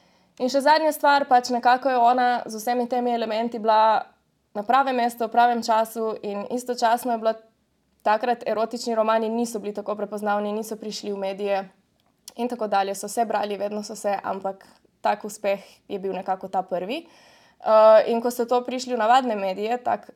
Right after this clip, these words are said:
tak roman, je bilo pač tukaj tudi ful, ehm, problemov nekako, ker je bilo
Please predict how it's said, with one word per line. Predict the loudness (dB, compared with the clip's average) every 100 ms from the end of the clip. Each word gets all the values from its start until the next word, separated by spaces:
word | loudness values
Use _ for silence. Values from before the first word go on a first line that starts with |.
| -4
tak | -4 -2
roman, | -4 0 0 0
je | -2 -4
bilo | 2 2 4
pač | 2 0 -8 -14 _ -10
tukaj | -4 -4
tudi | -4 -10
ful, | -6 -4 -2 -2
ehm, | -2 0 0 -2 -8 _ _ _ _ _
problemov | -6 -2 -2 0 0 0
nekako, | 0 0 2 2 2
ker | -2 -4
je |
bilo | -2 0